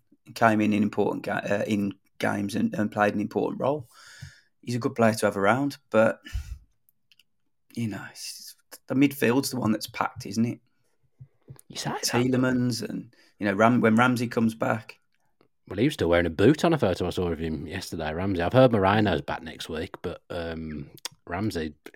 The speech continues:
Speaker 2: is still in that boot. I'm not sure how far away he is. And he's a big player for Villa. They, they
Speaker 1: Yeah.
Speaker 2: really need him back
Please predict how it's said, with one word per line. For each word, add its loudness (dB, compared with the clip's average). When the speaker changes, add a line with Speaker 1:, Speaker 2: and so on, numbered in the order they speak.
Speaker 2:
is -16
still -8
in -2
that -8
boot. -2
I'm -10
not -10
sure -4
how 0
far -2
away -4
he -8
is. 0
And 0
he's 4
a 0
big -2
player 2
for -6
Villa. -2
They, 0
they 0
Speaker 1:
Yeah. -2
Speaker 2:
really 2
need 2
him 0
back -2